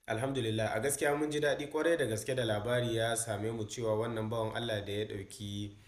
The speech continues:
matakin zuwa makabarta ya raba kabari akan mahaifiyar wani ko wata ya ci mutunci, a, hukuma sun kama shi. Alhamdulillah, mun ji daɗin haka. Kuma muna fata hukuma za ta dinga shiga lamarurruka irin wannan, tana ɗaukan mataki akan waɗanda suke ɓata gari a cikin wannan manhaja,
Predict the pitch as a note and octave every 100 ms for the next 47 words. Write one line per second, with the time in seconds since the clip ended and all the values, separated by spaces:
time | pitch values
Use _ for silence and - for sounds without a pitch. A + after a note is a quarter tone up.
0 | - - - - - - G#2+ A2+ A#2 -
1 | B2 A#2+ B2 C3 A#2 G#2 G2+ G2+ A2+ A2+
2 | A#2 A#2+ A#2+ C3 B2 A2 B2 A#2+ C3+ B2
3 | B2 B2+ A2 G#2+ A#2+ A#2+ B2+ B2+ B2 A2+
4 | A#2 A#2+ A#2+ A#2+ C3 C3+ B2+ C#3+ A#2 C3
5 | C#3+ D#3 E3 D#3+ C3+ G#2+ - - - -
6 | - - G#2+ G#2+ G#2 G#2 B2+ C3 A2 G#2+
7 | G#2+ A2 A2 G#2 - A2 G#2+ A#2+ C3+ B2+
8 | A2+ A2+ G#2+ G#2+ A2 A2+ A2 A2+ A2+ A2
9 | G2+ - - - - - B2+ C3 C3 C#3
10 | B2+ A#2+ A#2 B2 A2+ A2 C#3 C3+ B2 B2
11 | B2 B2+ B2+ A#2 G#2+ A#2 A#2 A#2+ A#2+ B2
12 | B2 C3 A2+ A#2+ A#2 A#2 A2+ A2 B2+ A#2+
13 | A#2 A#2+ A#2+ G#2 G#2+ A#2+ A2+ A2+ B2+ A2
14 | - A#2 A#2+ A#2+ A2 G2 - A#2+ G2+ G2
15 | G#2 G2+ G#2 A2+ G#2 - A#2 A#2+ A#2+ G#2
16 | A2 A#2 B2 B2 A#2